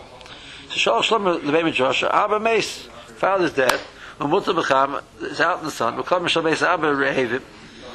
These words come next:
Um, and I have a second question.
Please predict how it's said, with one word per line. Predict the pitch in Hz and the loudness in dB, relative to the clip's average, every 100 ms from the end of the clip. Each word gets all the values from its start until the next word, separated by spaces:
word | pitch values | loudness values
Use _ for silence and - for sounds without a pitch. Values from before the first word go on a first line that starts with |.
| - - - | -18 -6 0
Um, | 143 143 139 143 - - - - - 156 | 2 0 -2 -8 -16 -20 -20 -20 -6 0
and | 190 185 165 | 2 2 2
I | 165 | 2
have | 151 | 2
a | 147 | 2
second | 180 160 | 0 0
question. | 151 165 143 - 135 127 | 0 0 0 -4 -10 -12